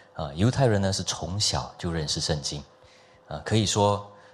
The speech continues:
如果我们在这间教会的话，有些人呢是从小就认识圣经，或者是在教会里面过了二三，二十年、三十年。啊，我今年四十六，有些人还信主比我多，啊，比，比我久。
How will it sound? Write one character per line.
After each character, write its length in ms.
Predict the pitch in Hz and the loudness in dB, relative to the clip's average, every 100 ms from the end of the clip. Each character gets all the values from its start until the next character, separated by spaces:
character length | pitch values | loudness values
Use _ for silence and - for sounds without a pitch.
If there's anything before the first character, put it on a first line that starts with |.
| - | -10
如 120 | - 110 | -2 2
果 60 | |
我 40 | 90 | 2
们 80 | |
在 160 | 95 95 | 0 0
这 140 | 95 | -2
间 180 | 90 92 | -2 -2
教 200 | 87 85 | 2 0
会 140 | 78 78 | 0 -4
的 120 | 78 | -4
话， 260 | 76 71 - - - - - | -2 -4 -6 -20 -20 -10 -2
有 100 | 90 | 2
些 180 | 127 | 4
人 140 | 117 98 | 4 4
呢 100 | 95 | 2
是 120 | 98 | 0
从 360 | - - 98 117 | -4 -2 0 0
小 300 | - 76 73 | 0 0 0
就 220 | 92 87 | -2 0
认 180 | 87 76 | -2 -2
识 140 | 160 | -4
圣 200 | - 76 | -4 -4
经， 180 | - 156 | -4 -4
或 140 | - 120 | 0 2
者 100 | 90 | 2
是 280 | 104 82 - | 2 0 -2
在 140 | - 101 | -2 0
教 220 | - 104 | 2 2
会 160 | 98 98 | 2 0
里 120 | 76 | 0
面 220 | 82 76 - - | -2 -2 -6 -6
过 140 | - 87 | 0 2
了 100 | 82 | 2
二 160 | 101 | 0
三， 280 | 98 - 80 - | 0 -2 -4 2
二 160 | - 110 | 4 4
十 160 | - | 2
年、 340 | 90 80 82 87 | 0 -2 -2 -2
三 240 | - 98 | 0 0
十 140 | - | 0
年。 260 | 87 78 76 - - - - - - | 0 -2 -4 -8 -20 -20 -20 -20 -6
啊， 140 | 85 | -4
我 120 | 78 82 | 0 0
今 180 | 107 | 2
年 320 | 101 87 87 90 - | 2 2 0 -6 -10
四 180 | - 98 | -4 -4
十 200 | 80 90 | -2 -2
六， 200 | 87 69 - - - - | -2 -2 -12 -20 -20 -8
有 80 | 87 | -4
些 180 | - 104 | 2 2
人 160 | 90 | 2
还 160 | 87 85 | 2 2
信 240 | - 110 | 2 2
主 100 | 90 | 0
比 200 | 76 87 | -2 0
我 100 | 85 | 0
多， 420 | 73 - 90 80 - - - | 0 -2 -2 -2 -8 -14 -8
啊， 180 | 71 - | -6 -2
比， 140 | 98 - - | -2 -2 0
比 100 | 90 | 2
我 160 | 85 | 4
久。 240 | - 76 | 2 -2